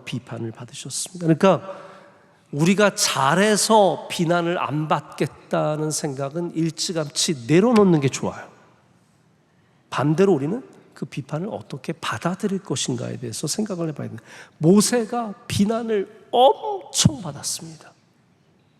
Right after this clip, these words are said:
바울은 수많은 오해를 받았고, 바울 서신 보면은 안타깝습니다.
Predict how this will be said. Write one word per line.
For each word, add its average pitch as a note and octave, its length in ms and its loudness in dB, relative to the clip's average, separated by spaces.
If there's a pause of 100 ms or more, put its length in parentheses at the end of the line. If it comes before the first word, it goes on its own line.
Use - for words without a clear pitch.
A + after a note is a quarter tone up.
(2250)
바울은 G#3 1000 6 (260)
수많은 B3 800 -4
오해를 D#3 420 2
받았고, C3 640 -10
바울 G#3 340 2
서신 G#3+ 320 -2
보면은 D#3+ 400 0
안타깝습니다. C3+ 840 -4